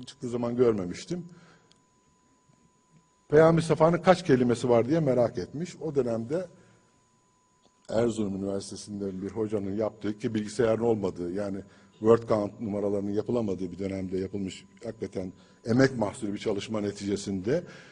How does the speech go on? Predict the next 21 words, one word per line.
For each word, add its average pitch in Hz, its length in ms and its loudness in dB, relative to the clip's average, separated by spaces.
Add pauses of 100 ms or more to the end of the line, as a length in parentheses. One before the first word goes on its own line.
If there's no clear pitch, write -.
(760)
bulmuş 156 420 4
ki 107 140 6
hoca, 110 460 6 (600)
Peyami 147 360 6
Safa'nın 147 600 0 (560)
altı 143 440 0
bin 143 260 0 (240)
yüz 135 300 -2
kırk 117 260 0
üç - 180 -8
kelimesi 76 440 -10
var. - 320 -20 (400)
Yani 90 200 -14 (120)
iki, 113 160 -16 (2000)
toplam 123 480 4
vokabuleri 113 600 6 (360)
ki 165 260 12 (100)
Peyami 127 340 8
Safa 123 440 0 (200)
biliyorsunuz 113 640 -2 (520)
Türkçeyi 127 640 2